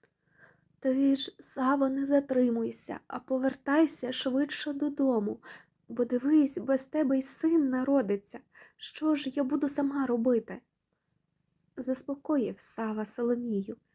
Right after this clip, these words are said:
що швидко повернеться, як тільки роздобуде щось. Та не так воно сталося. Не вернувся Сава.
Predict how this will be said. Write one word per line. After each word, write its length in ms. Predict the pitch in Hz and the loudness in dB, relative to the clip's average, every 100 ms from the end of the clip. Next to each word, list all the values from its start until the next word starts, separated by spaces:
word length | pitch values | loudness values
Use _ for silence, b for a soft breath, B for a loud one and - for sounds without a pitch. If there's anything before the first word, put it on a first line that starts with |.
| _ _ | _ _
що 540 | - - 254 247 240 | -20 -8 -2 -2 -2
швидко 520 | 247 - 294 302 - | -4 0 0 2 -2
повернеться, 840 | 220 208 226 277 269 214 202 - 208 B B B | -4 -2 -2 -2 -2 -4 -4 -10 -12 B B B
як 220 | 233 233 | -4 -4
тільки 540 | - 294 277 277 269 254 | -4 -4 -2 0 0 -2
роздобуде 680 | 262 269 269 277 269 220 208 | -2 -2 -2 -2 0 0 -2
щось. 480 | - - 202 185 - _ _ _ _ _ _ _ _ _ _ _ | -6 -8 -8 -8 -12 _ _ _ _ _ _ _ _ _ _ _
Та 600 | - 254 240 247 233 - - | -14 -10 -6 -4 -4 -6 -8
не 180 | 226 226 | -8 -8
так 360 | - 262 269 | -8 -8 -6
воно 300 | 196 202 214 | -6 -4 -6
сталося. 680 | - - 220 208 202 - 233 _ _ _ _ _ _ _ _ _ _ | -8 -8 -8 -8 -12 -16 -20 _ _ _ _ _ _ _ _ _ _
Не 160 | 233 226 | -6 -4
вернувся 640 | 226 226 233 233 - 208 | -4 -4 -4 -6 -8 -12
Сава. 560 | 196 - 220 214 233 | -14 -14 -14 -16 -20